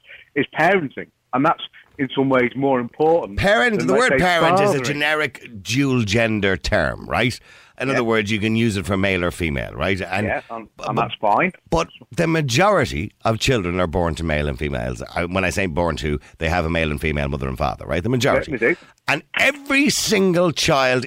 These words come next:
Speaker 2: in this world biologically has a mother and father. There is no exception. None. But yet,
Speaker 1: Yeah.
Speaker 2: we are willing to change a birth certificate, a historical document, to appease people for whatever reason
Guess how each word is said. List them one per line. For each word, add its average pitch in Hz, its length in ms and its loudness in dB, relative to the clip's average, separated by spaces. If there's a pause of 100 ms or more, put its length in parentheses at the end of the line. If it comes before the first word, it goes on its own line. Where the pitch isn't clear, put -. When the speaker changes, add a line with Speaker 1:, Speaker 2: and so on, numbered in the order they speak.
(100)
Speaker 2:
in 147 260 2
this 131 300 0
world 92 600 0 (720)
biologically 123 1080 2
has 82 160 -6
a 87 60 0
mother 80 300 0
and 71 140 -4
father. 60 360 -4 (520)
There 117 100 0
is 123 100 0
no 165 160 2
exception. - 540 -2 (580)
None. 123 320 2 (600)
But 143 240 -2
yet, 190 260 4
Speaker 1:
Yeah. 117 200 2
Speaker 2:
we 147 160 4
are 135 100 4
willing 233 400 0
to 196 100 -4
change 147 480 0 (260)
a 123 80 0
birth 208 380 0
certificate, 78 560 -4 (260)
a 107 60 0
historical 185 720 0
document, 85 560 -4 (380)
to 156 160 2
appease 226 460 0
people 95 500 -2 (300)
for 151 280 -2
whatever 185 440 0
reason 104 440 0